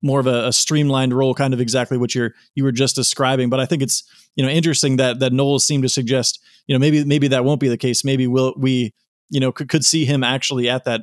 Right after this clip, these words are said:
starting free safety position. But, uh, Dan, another safety we haven't talked about yet, uh, that we didn't get to see a whole lot of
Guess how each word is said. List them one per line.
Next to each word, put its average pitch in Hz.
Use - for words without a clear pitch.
starting 131
free 123
safety 123
position. 113
But, 120
uh, 135
Dan, 147
another 143
safety 160
we 143
haven't 135
talked 127
about 123
yet, 127
uh, 123
that 131
we 147
didn't 202
get 220
to 202
see 214
a 139
whole 175
lot 147
of 143